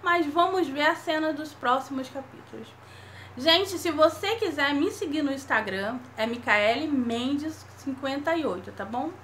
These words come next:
Serão bem-vindos. Os fakes não, os fakes eu nem aceito. E, gente, se inscreva no nosso outro cantinho, tá? Só verdades, que eu vou agradecer, assim, imensamente. Beijão, ó.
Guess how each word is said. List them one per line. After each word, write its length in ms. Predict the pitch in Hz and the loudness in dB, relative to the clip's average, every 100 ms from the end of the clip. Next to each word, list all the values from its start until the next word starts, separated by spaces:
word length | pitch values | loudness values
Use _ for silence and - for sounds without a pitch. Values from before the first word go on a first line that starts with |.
| - - - - - | -20 -20 -20 -20 -10
Serão 400 | - 233 240 254 | -2 0 2 2
bem-vindos. 720 | 254 359 277 247 214 196 190 269 | 2 2 2 0 -2 -4 -10 -8
Os 200 | 285 - | -8 0
fakes 400 | 269 254 320 277 | 0 0 -2 -4
não, 200 | 202 214 | -6 -6
os 120 | - | -8
fakes 360 | 247 247 262 240 | -4 -2 -2 -4
eu 100 | 233 | -4
nem 240 | 254 294 | -4 -4
aceito. 500 | 320 - - - - - - - - - - - - - - - - - - - - - | -4 -6 -12 -14 -18 -18 -20 -20 -20 -20 -20 -20 -20 -20 -20 -20 -20 -20 -20 -20 -20 -10
E, 320 | 294 349 392 | 0 2 2
gente, 420 | 349 349 370 381 370 | 2 2 2 0 -2
se 120 | 370 | -4
inscreva 400 | - 349 349 381 | -2 2 4 4
no 120 | 339 | 4
nosso 580 | 320 294 294 302 320 349 | 4 6 6 6 2 0
outro 400 | 294 269 285 330 | 6 8 6 0
cantinho, 680 | - 294 285 - 247 294 302 | -2 -2 -2 -2 -2 -2 -2
tá? 240 | 277 247 285 | 0 0 0
Só 340 | - - 262 | -4 0 2
verdades, 680 | 262 269 233 196 202 214 226 | 2 0 2 2 2 0 -8
que 80 | 240 | -8
eu 120 | 226 | -4
vou 180 | 226 220 | 0 0
agradecer, 540 | 226 214 220 233 254 | 0 -2 -4 -2 -4
assim, 200 | 247 254 302 | -6 -6 -2
imensamente. 680 | 349 330 320 330 285 240 233 | 2 2 0 -2 -4 -4 -6
Beijão, 420 | 294 277 277 202 | -4 -4 -4 -6
ó. 600 | - - - - - | -8 -18 -20 -20 -10